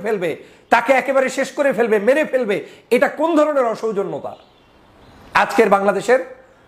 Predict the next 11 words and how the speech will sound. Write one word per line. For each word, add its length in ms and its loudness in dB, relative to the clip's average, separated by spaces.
প্রায় 260 4
জায়গায় 320 2
এই 60 2
ঘটনাগুলো 400 0
এখন 140 -8
ঘটছে। 280 -8
আওয়ামী 320 2
লীগের 260 4
রিপ্লেসমেন্ট 600 0
দিচ্ছে 300 -2
এই 60 2